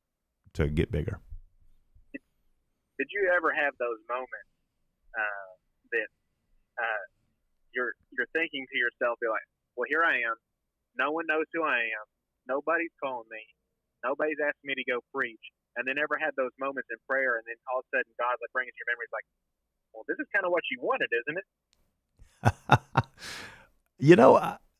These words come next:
Speaker 1: I, I, I'd never looked at it that way. Well, I'll take that back. The first,
Speaker 2: Good.
Speaker 1: so when I, when I was, like, you know, twenty and twenty-one, before I started the church, I was falling into that rut.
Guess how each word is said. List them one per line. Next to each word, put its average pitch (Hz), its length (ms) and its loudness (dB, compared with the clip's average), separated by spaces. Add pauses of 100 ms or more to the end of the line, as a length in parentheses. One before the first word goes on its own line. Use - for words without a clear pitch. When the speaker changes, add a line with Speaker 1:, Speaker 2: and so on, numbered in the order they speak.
Speaker 1:
I, 160 280 6
I, 165 300 8
I'd 160 140 10
never 175 240 8
looked 151 240 8
at 92 120 10
it 85 120 4
that 78 180 4
way. 71 360 2 (380)
Well, 139 260 10
I'll 113 120 6
take 117 200 4
that 95 120 4
back. 73 240 0
The 101 80 4
first, 175 340 4
Speaker 2:
Good. - 160 8 (280)
Speaker 1:
so - 140 2
when 143 180 4
I, - 20 2
when 147 160 6
I 175 80 6
was, 147 240 6
like, 101 380 2 (1040)
you 101 80 0
know, 73 240 0
twenty 92 480 4
and 80 140 0
twenty-one, 85 400 6
before 82 240 6
I 90 60 10
started 87 300 8
the 92 60 2
church, - 320 4 (540)
I - 100 8
was 175 160 8
falling 110 520 10
into 95 200 10
that 78 160 6
rut. 71 280 2